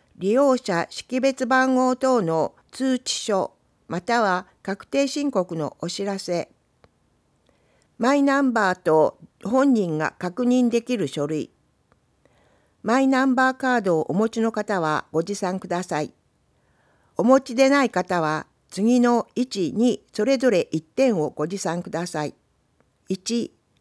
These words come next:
マイナンバーがわかる書類。通知カード、マイナンバーが記載された住民票の写しなど。二、本人が確認できる書類。運転免許証、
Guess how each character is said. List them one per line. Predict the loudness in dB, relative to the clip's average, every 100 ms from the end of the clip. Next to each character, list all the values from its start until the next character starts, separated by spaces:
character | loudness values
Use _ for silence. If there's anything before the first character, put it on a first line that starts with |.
| _ _
マ | 0 2
イ | 4
ナ | 4 4
ン | 2
バ | 2 0 0
ー |
が | 0 0 -2
わ | -2
か | -2
る | -2
書 | -2 -4
類。 | -2 -4 -6 _ _ _ _ _
通 | -4 0 0
知 | -4 -2
カ | 2 2
ー |
ド、 | 2 -2 -2 _
マ | -2 2
イ | 4
ナ | 4 4
ン |
バ | 2 0
ー | 0
が | -2
記 | -4
載 | -4 -4 -2
さ | -2
れ | -4
た | -2 -4 -4
住 | -2 0 2
民 | 4 2
票 | 2 0
の | 2 0 -2
写 | -6 -6
し | -6 -6
な | -6
ど。 | -4 -6 -8 _ _ _ _ _ _ _ _ _ _ 0
二、 | 2 2 -2 _ _ _ _
本 | 4 4
人 | 4 4
が | 2 -2
確 | -4 -2 2
認 | 4 2
で | 0
き | -2 -4
る | -4
書 | -4 -4
類。 | -4 -6 _ _ _ _ _ _ _ 0
運 | 2
転 | 4 4 4
免 | 4 4 2
許 | 0 -2
証、 | 0 0 -2